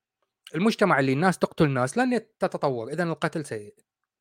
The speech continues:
المجتمع اللي الناس تسرق من ناس لن يتطور، إذن السرقة سيئة. مثال على ذلك، انظر مجتمعات الشرق الأوسخ.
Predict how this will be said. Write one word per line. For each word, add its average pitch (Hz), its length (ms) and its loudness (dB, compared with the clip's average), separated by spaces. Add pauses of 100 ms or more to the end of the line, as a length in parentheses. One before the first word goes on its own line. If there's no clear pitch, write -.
(1700)
المجتمع 170 400 0
اللي 135 120 0
الناس 170 240 0
تسرق - 360 -4
من 143 180 2
ناس 139 440 -2
لن 240 220 6
يتطور، 147 640 -4
إذن 175 180 0
السرقة 123 420 -4
سيئة. 139 420 -2 (1120)
مثال 156 300 2
على 139 160 2
ذلك، 180 460 2
انظر 170 240 4
مجتمعات 135 520 -4
الشرق 151 360 -4
الأوسخ. - 500 -8